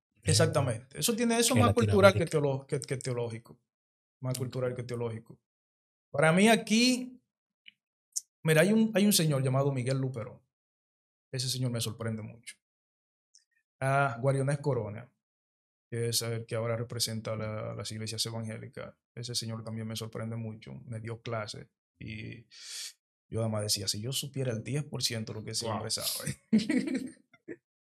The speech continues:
Speaker 2: Realmente, y como amigos también así de mi generación,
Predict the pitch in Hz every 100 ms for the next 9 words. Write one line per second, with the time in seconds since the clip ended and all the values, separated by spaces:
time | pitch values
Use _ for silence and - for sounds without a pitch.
0 | - 135 156 160 196 160 143 131 127 110
1 | - _ _ _ _ _ _ _ _ -
2 | 151 156 143 190 196 190 160 175 185 160
3 | 185 175 160 156 151 143 156 170 185 -